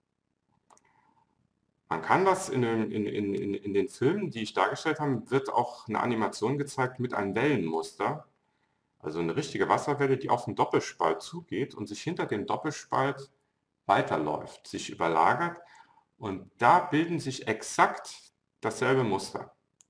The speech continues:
Es gibt ein Hauptmaximum, daneben gibt's Striche, die kleiner sind, dünner. Und so geht das immer weiter nach außen hin. Es entsteht ein Strichmuster,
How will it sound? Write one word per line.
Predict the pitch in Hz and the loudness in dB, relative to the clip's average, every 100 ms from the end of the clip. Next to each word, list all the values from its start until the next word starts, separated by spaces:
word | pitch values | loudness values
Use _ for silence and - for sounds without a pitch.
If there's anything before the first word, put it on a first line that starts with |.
| _ _ | _ _
Es | - - | -18 -6
gibt | 127 - - | -4 -4 -6
ein | 87 82 80 - | -2 -2 -4 0
Hauptmaximum, | - - 170 196 - 208 226 233 226 - _ _ _ _ _ _ _ _ _ - | 0 2 0 0 2 2 2 -2 -10 -18 _ _ _ _ _ _ _ _ _ -8
daneben | 82 95 113 98 | -2 0 0 -2
gibt's | 120 123 - | -4 -6 -10
Striche, | - 131 131 117 | -4 0 0 -2
die | 85 78 | -8 -12
kleiner | - 78 87 131 | -2 0 2 0
sind, | 180 214 - - | 0 -2 -6 -4
dünner. | 95 185 247 - _ _ _ - | -2 -2 -4 -10 _ _ _ -12
Und | 98 | -8
so | 98 | -4
geht | 202 | -4
das | 208 - | -4 -4
immer | 185 147 | -2 2
weiter | 104 107 - - - | 2 0 -2 -12 -10
nach | - - | -10 -6
außen | 80 - - | -6 -6 -16
hin. | 76 73 _ | -18 -20 _
Es | - | -14
entsteht | 85 - - 127 101 - - | -12 -12 -4 -2 -2 -8 -20
ein | - 123 | -10 -8
Strichmuster, | - - 127 - 80 - - - | -8 -6 -8 -6 -8 -8 -12 -20